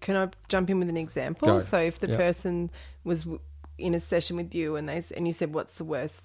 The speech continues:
Speaker 1: thing or what's the judgment?"
Speaker 2: Mm.
Speaker 1: And they were, "Well, everyone's judging me."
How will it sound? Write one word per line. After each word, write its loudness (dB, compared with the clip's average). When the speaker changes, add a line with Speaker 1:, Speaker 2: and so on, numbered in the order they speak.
Speaker 1:
thing -2
or 2
what's 0
the -4
judgment?" 0
Speaker 2:
Mm. 0
Speaker 1:
And -2
they 4
were, 2
"Well, 2
everyone's 2
judging 0
me." -6